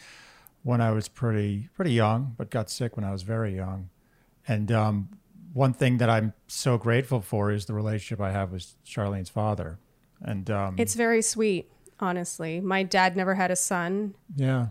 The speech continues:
Speaker 2: And Andy no longer has a dad, and they s-, when we go home, they'll just be in a room together chatting about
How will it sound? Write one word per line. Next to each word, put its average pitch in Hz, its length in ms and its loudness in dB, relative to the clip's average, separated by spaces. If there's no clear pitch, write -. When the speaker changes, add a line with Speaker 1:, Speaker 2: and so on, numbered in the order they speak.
Speaker 2:
And 190 220 0
Andy 196 280 2
no 190 140 2
longer 185 220 0
has 185 140 0
a 180 60 -2
dad, 175 360 0
and 180 140 -2
they 175 380 0
s-, - 200 -2
when 214 220 2
we 220 100 6
go 214 160 6
home, 214 600 4
they'll 214 260 0
just 202 200 -2
be 214 100 4
in 202 220 4
a 190 60 0
room 190 240 2
together 185 320 2
chatting 185 420 2
about 170 420 0